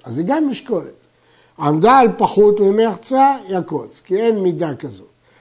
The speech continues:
על יותר ממחצה, יקוץ, שלא יבואו למדוד בזה משקל שלם,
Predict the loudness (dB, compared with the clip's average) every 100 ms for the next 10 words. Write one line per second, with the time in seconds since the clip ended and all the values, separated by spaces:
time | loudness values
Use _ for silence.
0 | _ -2 0 0 0 2 4 4 4 2
1 | 0 -2 -2 0 0 -2 -4 -6 -4 -2
2 | -4 -2 0 0 0 -2 -2 -4 -4 -4
3 | -4 -6 -8 -8 -4 0 0 -2